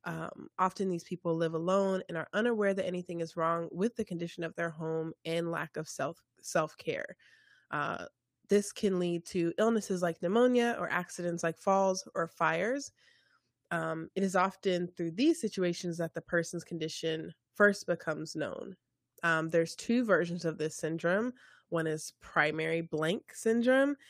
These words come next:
which means the diagnosis is given when no additional mental illness has been diagnosed. The other is secondary, where this syndrome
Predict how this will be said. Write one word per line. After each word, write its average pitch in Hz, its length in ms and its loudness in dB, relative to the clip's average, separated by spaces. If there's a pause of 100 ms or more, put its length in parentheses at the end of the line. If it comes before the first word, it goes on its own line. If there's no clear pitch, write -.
(240)
which 175 260 0
means 170 340 0
the 175 100 -2
diagnosis 160 600 0
is 156 100 -12
given 160 400 -2
when 160 280 -2
no 196 220 6
additional 226 400 0
mental 190 340 -2
illness 170 280 -2
has 160 200 -2
been 156 160 -6
diagnosed. - 600 -8 (400)
The - 120 -4
other 208 260 6
is 185 240 -2
secondary, 196 760 0
where 175 360 4
this 185 240 0
syndrome 175 560 0